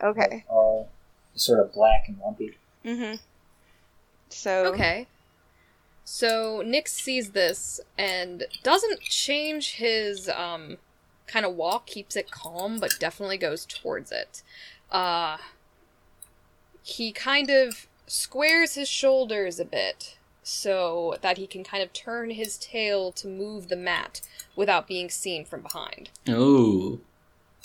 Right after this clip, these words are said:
Speaker 3: Mm-hmm.
Speaker 1: Mm-hmm.
Speaker 3: And then, you know, uses the tail to wrap around the key, put it into his hand, and then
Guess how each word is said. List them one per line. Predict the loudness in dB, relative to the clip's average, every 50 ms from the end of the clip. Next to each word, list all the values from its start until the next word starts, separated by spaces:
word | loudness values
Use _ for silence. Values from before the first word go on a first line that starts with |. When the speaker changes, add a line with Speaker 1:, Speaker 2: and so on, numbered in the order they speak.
| -14 _ _ _ _ _ _ _ _ _ _ _ _ _ _ -18
Speaker 3:
Mm-hmm. | -16 -14 -12 -10 -10 -10 -8 -8
Speaker 1:
Mm-hmm. | -10 -12 -10 -10 -10 -10 -6 -2 -2
Speaker 3:
And | -2 0 0
then, | 0 2 2 0 0 -2 -6 -8 -12 -12 -14 _ _ _ _ _ _ _ _ -20 -20 -20 _ -18 -10
you | -4 0 0 2
know, | 2 2 0 0 -2 -6 _ _
uses | -14 -8 -4 -4 -4 -2 -4 -6 -4
the | -4 -4
tail | -2 2 4 4 6 6 4 2 0
to | -2 -4 -6 -4 -4 -4 -4 -4 -6 -8 -12 -16 -20 _ _ _ _ -10
wrap | 0 2 2 2 2 0
around | 0 2 2 2 2 2 -2
the | -4
key, | -6 -6 -6 -4 -2 0 -2 -2 -4 -6 _ _ _ _ _ 2
put | 2 2
it | 4 4
into | 0 0 0 -2 -4
his | -6 -6 -4
hand, | -2 -2 -2 0 -2 -4 -6 -10 -14 -16 _ _ _ _ _ _ _ _ _ _ -6
and | -4 -2 0
then | 0 0 0 0 -2 -4 -6 -8